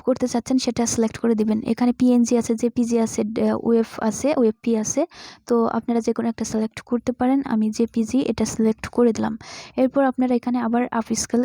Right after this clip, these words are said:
এই অপশনে ক্লিক করে দিবেন। এরপর বন্ধুরা এখানে আপনাদের ইমেজটা সিলেক্ট করে দিতে হবে। ইমেজটা সিলেক্ট করার জন্য সিলেক্ট ইমেজ এই অপশনে একটা ক্লিক করে দিবেন।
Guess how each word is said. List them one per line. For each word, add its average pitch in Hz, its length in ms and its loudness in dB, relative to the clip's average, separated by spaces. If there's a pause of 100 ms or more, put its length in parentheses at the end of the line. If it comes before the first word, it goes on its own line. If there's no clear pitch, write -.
এই 233 100 4
অপশনে 233 320 0
ক্লিক 220 240 0
করে 214 200 0
দিবেন। 214 240 -4 (520)
এরপর 277 340 2
বন্ধুরা 254 340 4
এখানে 254 400 0
আপনাদের 233 440 -2
ইমেজটা 240 420 0
সিলেক্ট 233 360 -2
করে 226 200 2
দিতে 220 200 0
হবে। 208 160 2
ইমেজটা 240 320 2
সিলেক্ট - 360 -2
করার 269 260 2
জন্য 233 300 0 (200)
সিলেক্ট 247 420 0
ইমেজ 220 280 2
এই 247 100 2
অপশনে 247 240 0
একটা 254 180 0
ক্লিক 226 260 0
করে 233 200 2
দিবেন। 247 300 2